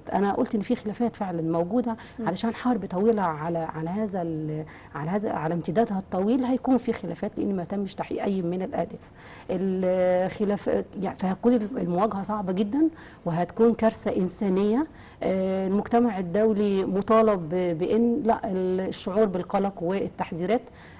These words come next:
Speaker 1: آه، يحذر من المجتمع الدولي.
Speaker 2: مم.
Speaker 1: المفروض، آه، ممارسة الضغوط، آه، فعلية وعملية على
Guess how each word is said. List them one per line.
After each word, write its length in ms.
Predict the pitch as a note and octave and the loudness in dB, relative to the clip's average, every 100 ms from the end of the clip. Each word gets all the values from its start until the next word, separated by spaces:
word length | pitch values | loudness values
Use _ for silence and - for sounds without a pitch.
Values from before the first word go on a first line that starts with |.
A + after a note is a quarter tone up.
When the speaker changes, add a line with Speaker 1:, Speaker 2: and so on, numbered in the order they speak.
| - | -4
Speaker 1:
آه، 40 | |
يحذر 500 | F3+ F3+ F#3+ A3 G#3 | 0 0 2 2 4
من 220 | G3 G3 F3 | 4 4 2
المجتمع 500 | E3 D#3 F#3+ G3 F3 | 0 -2 -6 -6 -6
الدولي. 240 | D#3 D#3 D#3 - A#3 | -4 -6 -6 -8 -2
Speaker 2:
مم. 60 | |
Speaker 1:
المفروض، 420 | E3 E3+ G#3 A#3 E3+ - - | 0 2 4 4 0 -14 -6
آه، 100 | F3+ | -2
ممارسة 440 | F3 F#3 B3 - G#3+ F#3 | 2 6 6 6 -2 -2
الضغوط، 460 | D3 E3 G3 A3+ - - | -2 0 4 2 2 0
آه، 300 | E3+ D#3 D#3 | 2 2 0
فعلية 440 | - E3+ D#3+ G#3 E3+ | -2 -4 2 2 2
وعملية 460 | C#3+ F3 F3+ G3+ | 0 0 2 2
على 380 | D3 D3 F3 F3+ | 2 0 2 0